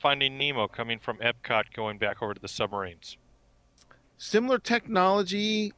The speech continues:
Speaker 2: I'm not necessarily sure putting them in the submarines, which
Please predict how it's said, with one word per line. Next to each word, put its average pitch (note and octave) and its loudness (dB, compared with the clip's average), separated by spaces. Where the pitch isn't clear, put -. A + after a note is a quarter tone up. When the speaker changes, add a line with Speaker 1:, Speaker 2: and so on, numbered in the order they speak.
Speaker 2:
I'm G#3 2
not A#3+ 4
necessarily F3+ 4
sure F3 2
putting - 0
them D#3+ 0
in D3+ 0
the C#3 0
submarines, D3+ 2
which C3+ -2